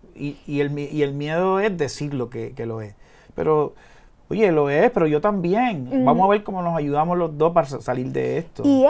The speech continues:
Speaker 2: eso, yo, yo decía, lo que me da pena a mí es que nosotros, digamos, tenido que llegar tan lejos para poder entender que tenemos que tener esta charla, que tenemos que poder hablar sobre ello, más allá de decir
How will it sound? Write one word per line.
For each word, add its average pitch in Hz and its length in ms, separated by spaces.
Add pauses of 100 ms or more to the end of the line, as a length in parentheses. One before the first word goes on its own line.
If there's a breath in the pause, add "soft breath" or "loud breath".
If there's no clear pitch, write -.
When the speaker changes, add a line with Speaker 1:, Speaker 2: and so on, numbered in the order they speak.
Speaker 2:
eso, 240 220
yo, 220 240
yo 285 140
decía, 269 320 (480)
lo 262 180
que 294 100
me 269 100
da 330 100
pena 427 200
a 359 40
mí 247 260 (400)
es 226 80
que 285 100
nosotros, 320 280
digamos, 294 340
tenido 277 280
que 285 100
llegar 262 260
tan 277 380
lejos 285 320 (920 loud breath)
para 254 180
poder 269 260
entender 302 400
que 247 100
tenemos 240 460
que - 80
tener 240 240
esta 247 220
charla, - 340 (600 soft breath)
que 247 120
tenemos 247 440
que 294 200
poder 262 600
hablar 226 640
sobre 311 400
ello, 214 200
más 233 180
allá 262 240
de 247 60
decir 254 320